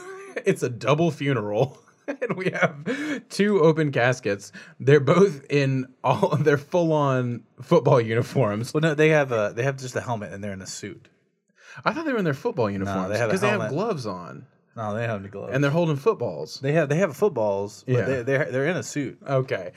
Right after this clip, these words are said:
Speaker 1: But they <laughs> decided to bury them with their football
Speaker 2: Yeah,
Speaker 1: helmets on.
Speaker 2: yeah.
Speaker 1: <laughs> And the eulogy from the dad is just like, "My son is a homosexual, and I love him.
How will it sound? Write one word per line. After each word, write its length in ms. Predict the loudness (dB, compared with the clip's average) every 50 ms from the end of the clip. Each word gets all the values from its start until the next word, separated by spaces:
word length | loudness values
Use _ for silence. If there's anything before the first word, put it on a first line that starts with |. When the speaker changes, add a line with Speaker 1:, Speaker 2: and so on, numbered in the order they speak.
| -16 -18 -18 -10 -4
Speaker 1:
But 100 | -2 2
they 180 | 2 2 0 0
<laughs> 60 | -6
decided 380 | -6 -4 -2 0 0 0 0 -2
to 60 | -2
bury 260 | 0 2 4 4 4
them 220 | 2 0 -2 0 0
with 180 | 0 0 0
their 160 | 0 -2 -2
football 380 | 0 0 -2 -2 0 0 0 2
Speaker 2:
Yeah, 160 | 2 0 0
Speaker 1:
helmets 240 | 0 -2 -4 -4 -6
on. 100 | -6 -6
Speaker 2:
yeah. 520 | -4 -6 -6 -6 -6 -6 -6 -6 -6 -6 -6 -2
Speaker 1:
<laughs> 40 |
And 320 | 0 0 0 0 -2 -4 -4
the 80 | -4
eulogy 580 | -4 -4 -2 -2 -2 0 -2 -2 -4 -6 -10 -10
from 240 | -10 -10 -10 -10 -10
the 60 | -10
dad 460 | -12 -12 -14 -12 -12 -14 -16 -16 -20 -20 -20 -20 -20 -20 -20 -20 -20 -20 -20 _ _
is 240 | -2 0 0 0 -2
just 460 | -4 -6 -8 -8 -10 -16 -18 -16 -12
like, 180 | -10 -10 -10 -12 -12 -10 -6
"My 100 | -6 -6
son 480 | -2 2 4 6 6 6 4 2 -4 -6 -14 -20 -20 -20 -20 -20 -20 _ _ _ _ -2
is 140 | 2 6 8
a 60 | 8
homosexual, 960 | 8 8 6 4 4 2 4 6 4 4 4 2 0 2 2 4 2 0 -4 -10 _ _ _ _ _ _ _ _ _ -6
and 160 | -2 2 2
I 100 | 4 4
love 300 | 4 6 6 6 6 4
him. 300 | 0 -6 -6 -8 -14 -16